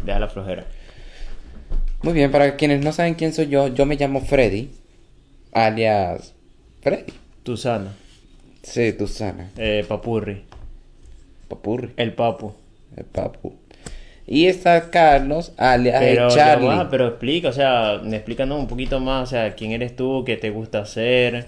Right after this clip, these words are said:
Speaker 2: Bueno, a
Speaker 1: eh,
Speaker 2: mí me
Speaker 1: qué
Speaker 2: gu-,
Speaker 1: no te gusta.
Speaker 2: a mí me gustan muchas cosas, también me disgustan muchas cosas. También, ¿qué va? Mm, trabajo casi todo el día arduamente como un negro. De los siglos pasados,
Speaker 1: Qué
Speaker 2: no de los
Speaker 1: racista
Speaker 2: actuales.
Speaker 1: tu comentario.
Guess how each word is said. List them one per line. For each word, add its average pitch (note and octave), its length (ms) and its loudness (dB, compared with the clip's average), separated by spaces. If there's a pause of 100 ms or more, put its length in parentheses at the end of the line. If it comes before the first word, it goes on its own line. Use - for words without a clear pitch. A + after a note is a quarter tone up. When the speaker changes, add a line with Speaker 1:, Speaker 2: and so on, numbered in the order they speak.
(120)
Speaker 2:
Bueno, B2 320 4 (560)
a A2 80 0
Speaker 1:
eh, B2 40 4
Speaker 2:
mí D3+ 100 6
me F3 80 4
Speaker 1:
qué D#3 120 8
Speaker 2:
gu-, - 40 6
Speaker 1:
no C#3+ 160 6
te C#3+ 100 4
gusta. A#2+ 680 0
Speaker 2:
a B2 60 4
mí C3+ 120 4
me C#3+ 140 4
gustan C#3 300 0
muchas C3+ 500 0
cosas, C#3 800 0 (220)
también A2+ 280 2
me B2 140 2
disgustan B2 420 2
muchas A2+ 400 -6
cosas. C3 720 0 (880)
También, A2 240 0
¿qué B2 140 2
va? C#3+ 400 4 (580)
Mm, A2+ 720 -6
trabajo B2 560 4
casi B2 320 0
todo A#2+ 240 6
el G#2+ 160 2
día G#2+ 240 -2
arduamente G#2 480 -6
como G#2+ 160 -6
un G2+ 140 -10
negro. A2 340 -10 (340)
De G#2 120 4
los G#2 160 6
siglos A#2+ 340 2
pasados, A#2 500 2
Speaker 1:
Qué A#2+ 120 0
Speaker 2:
no A#2 80 4
de A#2+ 60 6
los A#2 100 6
Speaker 1:
racista A2+ 320 6
Speaker 2:
actuales. F#2+ 240 0
Speaker 1:
tu A2 60 -4
comentario. F#2+ 440 -8